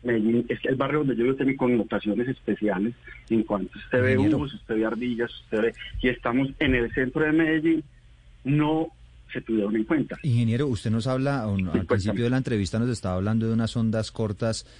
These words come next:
Speaker 2: azul violeta que podrían ser nocivas para la salud. Quisiera saber exactamente qué, me metí aquí a chismosear, hay unos estudios de la Universidad Complutense que hablan algo del tema,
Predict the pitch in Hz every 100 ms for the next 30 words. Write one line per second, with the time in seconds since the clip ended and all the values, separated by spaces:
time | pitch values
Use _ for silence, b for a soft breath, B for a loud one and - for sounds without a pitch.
0 | B B - 95 - 101 87 87 107 110
1 | 113 120 - 117 - 113 98 92 95 95
2 | 90 113 113 107 120 113 113 - 110 101
3 | 85 90 98 113 87 B B B 117 101
4 | 113 123 151 120 110 120 - 131 131 127
5 | 139 - 120 123 107 95 - 104 101 -
6 | 117 110 127 120 101 104 95 104 110 113
7 | 113 - - - 113 98 - 101 101 98
8 | 110 110 104 90 92 82 107 107 98 -
9 | 98 98 110 - 107 101 104 104 104 101
10 | 90 92 98